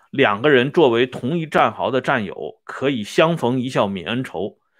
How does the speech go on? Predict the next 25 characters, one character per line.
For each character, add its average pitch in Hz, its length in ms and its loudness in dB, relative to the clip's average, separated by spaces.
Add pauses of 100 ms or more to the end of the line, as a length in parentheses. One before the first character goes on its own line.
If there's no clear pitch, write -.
(220)
可 - 160 2
历 180 220 8
史 104 220 0
就 147 200 4
是 98 120 -4
历 92 160 -4
史， - 180 -16 (380)
这 247 240 4
个 123 140 2
东 127 220 0
西 110 120 -2
不 127 180 -4
是 135 160 0
简 117 340 -2
简 107 220 0
单 123 220 0
单 123 160 0
可 113 180 -4
以 107 260 -2
画 151 360 2
账 147 320 0
解 - 160 -12
决 165 200 -14
的 185 140 -12 (760)
啊。 95 200 -12